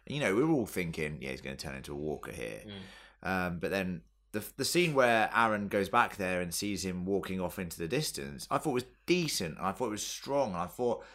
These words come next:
Speaker 1: you know, it gave Eric a, a bit more of a decent payoff than in, uh, than
Speaker 2: Yeah.
Speaker 1: in, you know, 'cause we,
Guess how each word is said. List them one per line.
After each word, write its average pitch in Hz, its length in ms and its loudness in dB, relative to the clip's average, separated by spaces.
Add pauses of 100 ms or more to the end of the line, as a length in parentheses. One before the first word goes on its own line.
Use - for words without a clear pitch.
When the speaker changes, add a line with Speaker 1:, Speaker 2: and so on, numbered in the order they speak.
(120)
Speaker 1:
you 120 80 -10
know, 98 360 2 (640)
it 123 160 0
gave 131 320 2
Eric 107 540 0 (300)
a, - 240 -10
a 104 40 0
bit 101 220 0
more 117 260 0
of 101 100 2
a - 20 -14
decent 104 340 -4
payoff 110 440 2
than 92 160 -2
in, 95 200 -2
uh, 95 60 -4
than 95 160 -2 (240)
Speaker 2:
Yeah. 98 60 0
Speaker 1:
in, 92 140 -2 (100)
you 113 100 -4
know, 78 180 0
'cause 101 220 -8
we, 139 160 -6